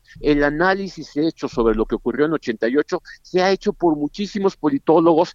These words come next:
y ahora hasta historiadores. De querer ahora desde una posición, como tú dices, este, eh, de alguien que después de haber hecho lo que hoy reconoció haber hecho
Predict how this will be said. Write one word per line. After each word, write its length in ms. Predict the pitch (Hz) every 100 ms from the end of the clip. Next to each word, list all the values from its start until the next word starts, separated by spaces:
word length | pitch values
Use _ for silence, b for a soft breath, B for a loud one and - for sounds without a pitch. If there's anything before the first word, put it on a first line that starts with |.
| B -
y 80 |
ahora 360 | 139 151 175 196
hasta 360 | - 135 - 135
historiadores. 880 | 127 147 135 135 139 147 127 - _ _ _ _ _
De 140 | - 139
querer 540 | 147 151 175 208 202 _
ahora 460 | 135 147 165 151 120
desde 320 | 120 110 123
una 260 | 143 185 180
posición, 680 | 135 117 123 - 147 151
como 240 | 135 110 110
tú 160 | 147
dices, 560 | 156 165 - - - - B B B
este, 1040 | 120 113 - 131 123 117 123 127 117 117
eh, 40 | 113
de 120 | 131
alguien 460 | 147 165 160 147 - -
que 180 | - 120
después 540 | 113 110 - 143 180 185
de 100 | 165
haber 300 | 147 170 -
hecho 360 | 151 143 185
lo 120 | 151 -
que 140 | 127
hoy 120 | 156
reconoció 680 | 185 - 127 117 - 147 147
haber 220 | 135 139
hecho 320 | 139 135 90